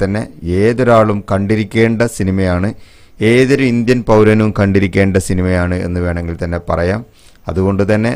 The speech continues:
നമ്മൾ ഈ സിനിമ കാണണം. ഇന്ത്യയിലെ ഏറ്റവും വലിയ സിനിമ എന്ന് വേണമെങ്കിൽ നമുക്കിതിനെ വിലയിരുത്താവുന്നതാണ്. നമ്മുടെ അഭിമാന താരം ദുൽഖർ ഉൾപ്പെടെ ഒട്ടനവധി പേർ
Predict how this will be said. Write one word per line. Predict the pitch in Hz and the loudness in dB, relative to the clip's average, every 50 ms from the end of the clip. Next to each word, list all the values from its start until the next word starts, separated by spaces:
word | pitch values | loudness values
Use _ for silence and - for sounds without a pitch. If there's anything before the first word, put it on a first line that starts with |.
| - 98 | -4 -6
നമ്മൾ | 95 95 95 98 | -4 -2 -2 -2
ഈ | 92 - | -2 -2
സിനിമ | 104 95 92 92 90 85 90 | -4 -2 -2 -2 -2 -2 -2
കാണണം. | 90 90 92 98 107 - - - 101 | -2 -2 -2 -2 -4 -4 -6 -6 -4
ഇന്ത്യയിലെ | 101 95 104 147 117 110 107 104 104 | -2 0 0 0 2 2 2 2 2
ഏറ്റവും | 98 - - - 117 113 117 104 101 | 0 0 -2 -2 0 0 0 0 0
വലിയ | 98 101 104 110 117 120 - - - - _ _ _ _ _ - - - | 0 2 2 2 2 0 0 -4 -12 -20 _ _ _ _ _ -14 -8 -4
സിനിമ | 120 117 113 113 127 127 127 123 113 | -2 0 2 2 2 2 4 2 2
എന്ന് | 110 107 104 101 | 0 0 0 0
വേണമെങ്കിൽ | 101 98 95 95 92 92 95 95 | 0 0 0 -2 -2 -2 -2 -2
നമുക്കിതിനെ | 92 92 87 92 95 92 90 95 92 90 87 | -2 -2 -2 -2 -2 -2 0 0 0 0 0
വിലയിരുത്താവുന്നതാണ്. | 85 90 90 87 87 - - 90 87 87 87 87 87 87 90 90 95 117 131 - - _ - _ - - - | 2 2 2 0 0 -2 0 0 0 0 0 0 0 0 0 0 -2 -4 -6 -8 -12 _ -20 _ -14 -8 -4
നമ്മുടെ | 95 95 95 92 92 90 | -2 0 2 2 2 2
അഭിമാന | 82 92 92 98 101 104 104 98 95 | 2 0 0 0 0 0 0 0 2
താരം | 95 95 95 95 98 98 85 90 | 2 2 2 2 0 -2 -4 -2
ദുൽഖർ | 95 92 85 - - 107 104 - - - 107 | -2 -2 -4 -4 -2 -2 -2 -2 -4 -6 -4
ഉൾപ്പെടെ | 95 92 - - - - 101 - 85 - - _ _ - _ _ _ - - | -4 -4 -4 -2 0 0 0 0 -2 -6 -10 _ _ -20 _ _ _ -8 -6
ഒട്ടനവധി | 104 - - - 135 131 131 123 123 113 113 107 92 | -6 -2 0 2 2 4 4 4 2 2 2 0 0
പേർ | 98 92 85 | 0 -2 -2